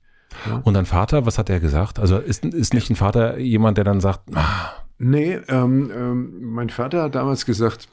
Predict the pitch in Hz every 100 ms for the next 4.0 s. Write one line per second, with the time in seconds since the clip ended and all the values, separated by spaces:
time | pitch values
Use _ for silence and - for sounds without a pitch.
0 | - - 170 139 104 - - - 127 139
1 | 175 139 113 113 113 113 113 110 110 110
2 | 110 113 92 113 143 135 135 135 147 131
3 | 127 123 - 147 151 127 117 120 123